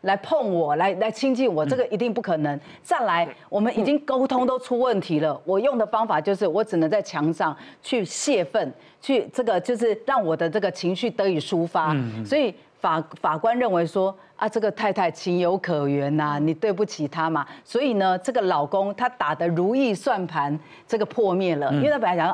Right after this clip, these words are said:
Speaker 1: ，“啊，我要跟你离婚，离，离，我要被煮油。”
Speaker 2: 嗯。
Speaker 1: 不好意思，法官说这样子没办法离婚。
Speaker 2: 哦。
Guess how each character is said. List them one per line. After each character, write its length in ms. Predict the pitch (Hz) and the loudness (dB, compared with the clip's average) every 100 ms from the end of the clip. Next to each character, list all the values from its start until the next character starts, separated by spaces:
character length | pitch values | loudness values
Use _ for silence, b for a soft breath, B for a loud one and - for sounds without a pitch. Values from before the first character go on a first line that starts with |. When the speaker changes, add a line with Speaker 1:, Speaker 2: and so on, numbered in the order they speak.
| 190 | 2
Speaker 1:
，“啊， 20 | |
我 120 | 208 | 2
要 60 | 247 | 2
跟 140 | 240 | 2
你 60 | 254 | 2
离 200 | 190 165 | 2 0
婚， 240 | 170 226 220 | 2 2 2
离， 140 | 175 | 2
离， 180 | 160 156 | 2 2
我 80 | 185 | 2
要 60 | |
被 100 | 220 | 0
煮 300 | 226 175 143 | -2 -2 0
油。” 200 | 139 139 151 | 0 0 -2
Speaker 2:
嗯。 180 | 151 117 | -2 0
Speaker 1:
不 100 | 107 | 0
好 100 | 139 | 0
意 40 | |
思， 100 | 185 160 - | 0 -2 -2
法 100 | 160 | -2
官 220 | 202 202 | 0 -2
说 200 | 202 185 | 0 -2
这 160 | 185 202 | 0 -2
样 140 | 180 | 0
子 80 | 160 | -2
没 160 | 147 | -2
办 100 | 147 | -2
法 120 | 147 127 | -2 -4
离 120 | 127 | -10
婚。 240 | - 123 139 | -12 -12 -4
Speaker 2:
哦。 340 | 101 98 | -2 -2